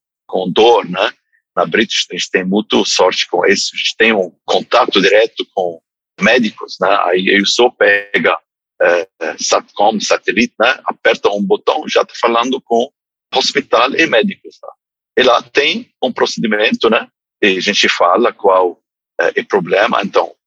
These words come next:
o que acontece? O comissário do avião, ele tem um papel, ele enche esse papel com detalhe dessas pessoas, ele vem pra cabine, ele me mostra, eu falo com o médico, do outro lado, esse processo em cinco minutos,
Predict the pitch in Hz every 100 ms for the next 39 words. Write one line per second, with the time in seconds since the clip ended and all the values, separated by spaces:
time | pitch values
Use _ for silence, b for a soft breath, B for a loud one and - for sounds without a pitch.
0 | _ 120 120 - - - - 110 - -
1 | - 107 110 - 107 104 101 92 87 113
2 | 139 104 95 117 151 - 143 - 107 156
3 | 220 _ _ _ _ - 113 110 110 120
4 | 104 101 - 90 - - 98 - 92 95
5 | - 120 151 104 78 - - 85 - 82
6 | 113 139 - 110 104 107 110 - 95 87
7 | _ _ - 104 101 104 127 - 101 101
8 | 101 101 - - - - - _ _ _
9 | - 104 - 98 101 - 113 113 123 123
10 | - - - _ _ _ _ _ 110 107
11 | 104 104 98 113 - 113 - - - -
12 | 220 190 - 190 175 170 - _ - -
13 | - 208 175 113 - _